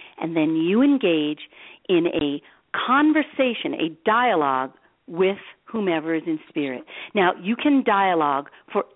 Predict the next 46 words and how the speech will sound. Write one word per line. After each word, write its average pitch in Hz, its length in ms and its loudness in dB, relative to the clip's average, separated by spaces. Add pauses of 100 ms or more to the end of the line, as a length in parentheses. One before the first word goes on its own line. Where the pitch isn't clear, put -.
any 311 260 6
number 202 480 2
of 160 100 -4
reasons: 156 520 -4 (180)
to 165 300 0
get 151 240 0
guidance, 165 420 -2 (140)
'cause 165 160 -4 (120)
your 170 140 -6
loved 160 260 -2
ones 165 220 -2
are 165 60 -2
now 156 180 0
your 156 240 -2
spirit 147 360 -4
guides, 135 360 -4
as 151 180 -10
you 156 100 2
mentioned 139 440 -6
before, 180 540 -6 (420)
to 214 160 -2
say 180 140 2
goodbye 160 480 -2
to - 140 -20
the 185 80 -16 (140)
physical 165 400 -4
body 147 520 -4
if - 160 -10
someone 156 300 -4
was 156 180 -6
ripped 156 420 -2
from 156 300 -6
you 165 140 -2
due 170 180 -4
to 156 120 -2
a 151 80 -8 (120)
sudden 151 360 -6
accidental 156 580 -6 (120)
death 156 260 -2
or 185 140 -2
illness. 135 400 -4 (800)
If 247 240 -2
you 214 200 4
are 190 240 0
elderly, 185 560 0
you 196 260 -10